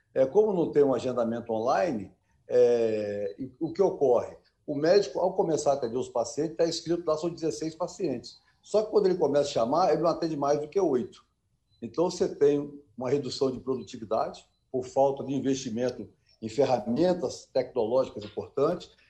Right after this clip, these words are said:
e nós temos que rediscutir o custeio. Hoje, nós,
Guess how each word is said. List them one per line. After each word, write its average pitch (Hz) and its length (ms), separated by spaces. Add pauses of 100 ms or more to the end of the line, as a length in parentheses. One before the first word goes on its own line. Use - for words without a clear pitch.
(220)
e 208 340
nós 170 200
temos 185 160
que 180 120
rediscutir 175 640
o 170 80
custeio. 95 460 (160)
Hoje, 180 580 (400)
nós, 143 220